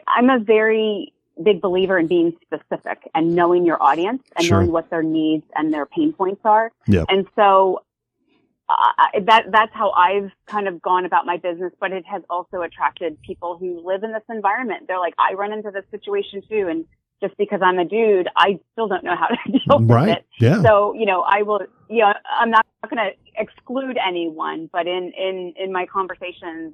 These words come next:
Speaker 1: it is about particularly for women. Um, but it is, classes are absolutely open for anyone.
Speaker 2: Yeah. Yeah. And it sounds like you've got a good mixed turnout anyway.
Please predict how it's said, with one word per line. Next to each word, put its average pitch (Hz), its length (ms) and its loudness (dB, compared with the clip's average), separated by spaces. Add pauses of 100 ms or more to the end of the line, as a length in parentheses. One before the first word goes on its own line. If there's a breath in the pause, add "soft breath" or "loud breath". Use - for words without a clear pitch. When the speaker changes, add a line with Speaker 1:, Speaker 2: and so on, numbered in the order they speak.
Speaker 1:
it 165 220 -4
is 165 200 -2
about 165 380 0 (320)
particularly 175 880 -4
for 147 100 -6
women. 139 380 -8 (340 loud breath)
Um, 165 240 2
but 175 120 0
it 165 180 2
is, 156 100 -4 (220)
classes 196 400 2
are 156 160 -4
absolutely 165 500 -4
open 147 320 -6
for - 100 -12
anyone. - 440 -10 (100)
Speaker 2:
Yeah. 92 200 0 (960)
Yeah. 95 80 4
And 90 100 2
it - 60 -2
sounds 101 240 2
like 98 100 4
you've 92 140 2
got 92 160 2
a 90 40 0
good 87 320 0
mixed 104 480 2
turnout 95 540 0
anyway. 85 560 0